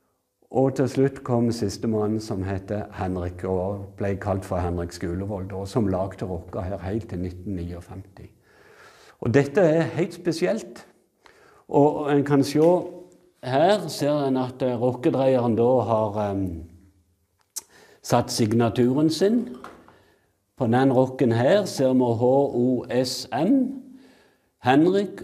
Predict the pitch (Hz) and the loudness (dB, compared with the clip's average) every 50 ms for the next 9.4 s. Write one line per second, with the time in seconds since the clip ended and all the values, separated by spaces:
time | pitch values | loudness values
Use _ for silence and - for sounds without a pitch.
0 | - - 127 123 127 135 139 131 - - - 156 160 170 185 190 190 - - - | -10 -4 0 2 2 2 2 0 -2 -4 -2 -2 -2 -2 -2 -4 -6 -10 -14 -16
1 | - - 113 120 110 - - - - - - - - _ _ _ _ _ _ _ | -6 0 2 2 2 0 -2 -8 -12 -16 -20 -20 -20 _ _ _ _ _ _ _
2 | _ _ _ _ _ _ _ _ - 107 113 117 117 - 151 - 127 131 135 127 | _ _ _ _ _ _ _ _ -4 -2 -2 0 2 2 2 4 4 4 2 2
3 | 117 110 113 110 107 - - - - 131 143 165 160 160 - 160 110 101 - - | 2 2 0 -2 -4 -6 -10 -4 2 4 4 4 4 2 -2 -6 -6 -8 -8 -10
4 | - - 117 113 110 110 - - - 117 110 113 117 127 135 120 107 98 101 101 | -10 -6 -4 -2 -2 -4 -4 -6 -2 0 0 0 0 0 0 0 -2 -4 -4 -6
5 | - 98 104 104 - - - 101 101 98 101 95 98 90 101 95 98 101 104 110 | -8 -8 -8 -8 -8 -8 -8 -6 -4 -4 -2 -2 0 0 0 2 2 2 0 0
6 | 113 104 104 101 - - 104 - - - - - 101 92 - - - - - - | 0 0 -2 -2 -2 -4 -4 -4 -4 -8 -12 -10 -10 -10 -12 -14 -18 -8 -2 0
7 | 147 156 151 147 - - 131 127 135 147 180 202 214 226 - - - - - - | 2 2 0 0 -2 0 2 2 4 4 2 2 0 -2 -6 -10 -16 -20 -20 -14
8 | _ - 117 113 110 107 107 107 120 117 120 - 107 107 104 104 - - - - | _ -4 -2 0 2 2 2 2 2 0 0 0 -2 0 0 -2 -4 -10 -10 -8
9 | 87 90 92 95 95 98 92 | -6 -6 -6 -6 -8 -10 -12